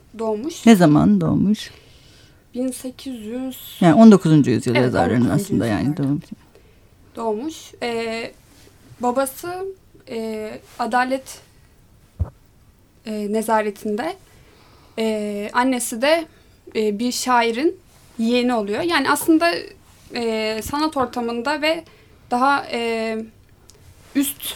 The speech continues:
Speaker 1: seviyede bir yerde eğitim aldığından bahsedebiliriz.
Speaker 2: Yani üst, üst sınıf bir aileden.
Speaker 1: Üst sınıf bir aileden, aynen öyle. Ee, Çamlıca'da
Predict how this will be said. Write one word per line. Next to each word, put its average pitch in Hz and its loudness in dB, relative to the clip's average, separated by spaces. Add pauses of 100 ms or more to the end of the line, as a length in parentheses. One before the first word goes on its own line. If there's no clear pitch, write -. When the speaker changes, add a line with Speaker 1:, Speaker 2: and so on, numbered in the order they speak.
Speaker 1:
seviyede 233 0
bir 240 -6
yerde 226 0 (120)
eğitim 233 0
aldığından 262 0
bahsedebiliriz. 233 -2 (120)
Speaker 2:
Yani 208 -4
üst, - -6 (160)
üst 226 6
sınıf 165 2
bir 104 4
aileden. - -2
Speaker 1:
Üst - 0
sınıf 226 -2
bir 208 -4
aileden, 196 -4
aynen 240 -4
öyle. 208 -6 (1400)
Ee, 247 0
Çamlıca'da 285 4